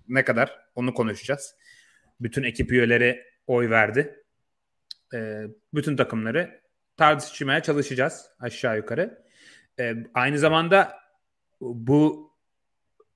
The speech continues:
egzersizle alakalı bir yarışma başlattık. Bugün, e, tweet attık. Twitter'da bulabilirsiniz. Pinledim, e, tweet'i hatta en yukarı. Bir Google formu var. Google Form'da bütün takımların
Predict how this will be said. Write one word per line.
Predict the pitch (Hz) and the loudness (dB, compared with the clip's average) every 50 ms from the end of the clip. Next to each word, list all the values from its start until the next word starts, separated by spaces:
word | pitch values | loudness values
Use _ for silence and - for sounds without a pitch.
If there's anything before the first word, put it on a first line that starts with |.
| - - - | -20 -10 -4
egzersizle | - 135 131 117 123 139 131 127 - - 131 127 131 | 0 0 2 4 6 6 6 4 2 -2 0 4 4
alakalı | 123 123 120 120 120 117 160 185 202 | 6 6 6 4 4 4 4 2 4
bir | 185 180 | 4 4
yarışma | 151 139 135 135 139 - - 180 165 | 6 6 6 6 4 2 0 4 4
başlattık. | 151 127 - - 127 113 - - - - - - - _ - | 4 4 4 2 -2 -2 -2 -4 -10 -10 -10 -12 -16 _ -10
Bugün, | 127 131 120 143 156 160 - - - _ - | -6 -4 -2 -2 -2 -4 -4 -10 -16 _ -6
e, | 131 120 117 117 | -6 -6 -6 -6
tweet | - - 151 156 165 | -4 -2 0 2 4
attık. | 147 - - - - - - - _ _ _ _ _ _ | 4 2 2 -2 -10 -10 -10 -12 _ _ _ _ _ _
Twitter'da | - - _ _ - - 120 135 135 135 135 131 139 143 143 | -20 -20 _ _ -6 -2 0 0 0 0 0 2 2 2 4
bulabilirsiniz. | 127 123 127 127 139 143 139 - 131 117 113 - - | 4 2 2 2 2 0 -2 -4 -4 -6 -6 -6 -8
Pinledim, | - 127 131 127 127 123 135 139 117 110 - _ _ _ _ _ 117 | -6 -2 0 2 2 2 2 -2 -4 -8 -14 _ _ _ _ _ -16
e, | 113 107 104 104 104 101 | -14 -12 -10 -12 -12 -12
tweet'i | - - 113 110 107 - 110 | -12 -10 -10 -8 -6 -6 -6
hatta | 104 104 101 - - 107 104 104 101 | -6 -6 -6 -8 -8 -8 -8 -8 -10
en | 104 | -14
yukarı. | 107 101 - - 131 190 226 - _ _ - - - _ - | -16 -14 -10 -8 -6 -6 -8 -10 _ _ -20 -20 -20 _ -2
Bir | 127 127 127 127 | 0 2 2 2
Google | 139 147 151 156 151 151 | 4 6 6 6 6 6
formu | 151 143 143 156 160 139 | 4 4 4 4 4 2
var. | 143 185 - - - - - - | 2 0 -2 -6 -12 -20 -10 -6
Google | 143 160 156 156 151 | -4 -2 0 0 0
Form'da | 143 - 139 131 127 135 151 202 220 - - - | 0 2 0 0 0 0 0 -2 -2 -4 -6 -8
bütün | 147 139 170 165 143 | -6 -2 -2 0 2
takımların | 151 131 - 143 135 135 143 180 208 208 - | 2 2 2 2 2 2 2 2 0 -2 -6